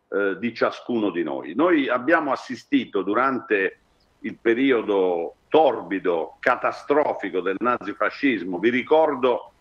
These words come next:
che, eh, il nazifascismo, eh, nato in Italia, poi si propaga nel resto d'Europa, rischia di contaminare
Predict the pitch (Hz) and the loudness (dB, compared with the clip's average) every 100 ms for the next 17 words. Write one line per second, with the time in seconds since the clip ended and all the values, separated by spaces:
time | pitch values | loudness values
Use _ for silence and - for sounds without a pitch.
0 | _ _ _ _ _ _ 120 117 110 - | _ _ _ _ _ _ 0 0 0 -6
1 | _ 107 101 101 110 139 127 117 113 107 | _ -2 0 0 0 0 -2 -6 -4 -6
2 | - 147 135 110 104 - - _ _ _ | 0 2 2 0 -4 -4 -12 _ _ _
3 | _ - 90 90 87 85 82 87 110 127 | _ 0 2 2 2 0 -4 -2 0 0
4 | - 110 101 95 - _ - 107 104 101 | 0 0 0 -4 -8 _ -10 -6 -6 2
5 | 131 117 101 92 - - - 117 - 117 | 2 2 -2 -2 0 0 -2 -8 0 0
6 | - 139 131 113 107 107 110 120 110 - | 4 2 2 -2 -4 -6 -2 -2 0 -4
7 | 107 104 110 143 120 - 95 135 135 - | 2 2 4 2 2 0 2 2 0 -2
8 | 113 110 - 113 110 113 117 117 123 135 | -2 -2 0 0 2 0 0 0 0 0
9 | 123 107 98 - | 0 -2 -4 -10